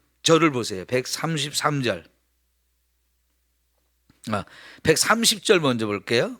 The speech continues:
백삼십 절. "주의 말씀을 열면 빛이 비치어 우둔한 사람들을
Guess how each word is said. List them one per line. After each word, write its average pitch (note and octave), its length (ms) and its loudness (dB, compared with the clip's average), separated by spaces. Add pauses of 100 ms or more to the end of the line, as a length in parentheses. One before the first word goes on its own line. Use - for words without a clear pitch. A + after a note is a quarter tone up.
(100)
백삼십 G#2 540 -6
절. D#3+ 340 2 (600)
"주의 F#3+ 320 4
말씀을 F#3 800 2
열면 F3+ 640 2 (100)
빛이 - 560 2
비치어 D#3+ 600 0 (840)
우둔한 C#3 540 2
사람들을 A2+ 800 0